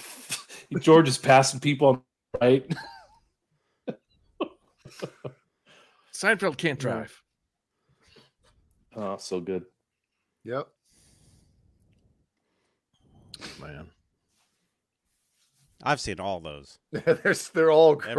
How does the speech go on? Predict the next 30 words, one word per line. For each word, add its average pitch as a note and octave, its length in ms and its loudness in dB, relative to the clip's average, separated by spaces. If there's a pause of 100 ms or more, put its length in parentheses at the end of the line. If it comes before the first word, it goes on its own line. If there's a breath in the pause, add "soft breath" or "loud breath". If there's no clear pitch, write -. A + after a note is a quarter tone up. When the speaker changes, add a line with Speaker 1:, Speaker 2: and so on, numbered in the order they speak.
(140)
Speaker 4:
Everyone, G#2 240 -4
Speaker 2:
I've A2 260 -2
seen, C3+ 300 2
Speaker 4:
everyone. A#2 160 6
Speaker 2:
I've B2 220 4
definitely B2 480 2
seen A2 260 0
everyone G2 600 -6
since, F#2+ 300 -12
since - 540 -8 (260)
ni-, G2+ 300 -6
early A2 300 0
nineties. G2+ 420 -4
I F#2+ 80 -4
saw F#2 260 -6
every F#2 320 -6
episode F2 560 -10 (440)
multiple G2 360 -4
times. E2+ 480 -10 (600 soft breath)
Speaker 1:
And B2+ 100 -10
Speaker 2:
The - 40 -10
Speaker 1:
some A#2 100 2
of A#2 60 6
Speaker 2:
one C#3 100 10
Speaker 1:
the C#3+ 80 10
great C#3 200 6
Speaker 2:
episode C#3 80 2
Speaker 1:
ones B2+ 200 6
are A#2 100 4
the, G#2+ 200 2